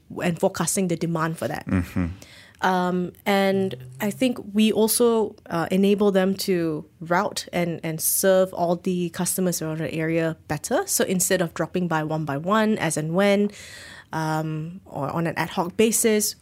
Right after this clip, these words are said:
Speaker 1: we actually put automated schedulings or routings and even do auto replenishment. So, so sort of to en-,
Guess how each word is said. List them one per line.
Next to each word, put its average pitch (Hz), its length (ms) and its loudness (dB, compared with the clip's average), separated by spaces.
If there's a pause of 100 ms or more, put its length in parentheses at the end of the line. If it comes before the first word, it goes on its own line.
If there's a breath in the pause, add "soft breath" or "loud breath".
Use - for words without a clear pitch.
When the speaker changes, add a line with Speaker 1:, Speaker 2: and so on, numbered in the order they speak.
(120)
Speaker 1:
we 202 240 0
actually 202 680 0 (320)
put 190 240 2 (360)
automated 180 540 2
schedulings 220 920 -2
or 127 100 -4
routings 196 580 0
and 170 180 -2
even 196 320 2
do 190 160 2
auto 180 240 -2
replenishment. 226 520 -2
So, 254 140 2 (100)
so - 280 0
sort 311 260 2
of 269 160 2
to - 180 -2
en-, 202 280 2